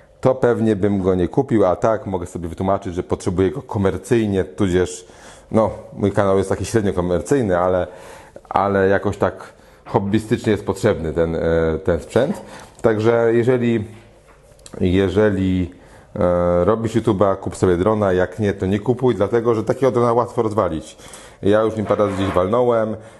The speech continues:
e, pierwszego drona utopiłem na Dominikanie, e, także to nie jest tak, że to jest taka zabawka, która,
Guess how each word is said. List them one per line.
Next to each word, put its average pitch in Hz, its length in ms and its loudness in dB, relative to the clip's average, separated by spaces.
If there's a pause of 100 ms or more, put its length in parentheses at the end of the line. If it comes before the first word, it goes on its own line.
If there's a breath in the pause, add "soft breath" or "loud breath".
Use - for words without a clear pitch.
e, 90 320 2
pierwszego 107 420 2
drona 92 320 0
utopiłem 101 720 0
na 98 120 0
Dominikanie, 98 800 -2 (360 loud breath)
e, 90 240 2
także 98 260 -2
to 117 100 0
nie 123 100 2
jest 113 180 0
tak, 104 160 2
że 98 60 -2
to 92 160 -6 (100)
jest 98 120 -2
taka 101 160 2
zabawka, 95 440 0
która, 92 360 -2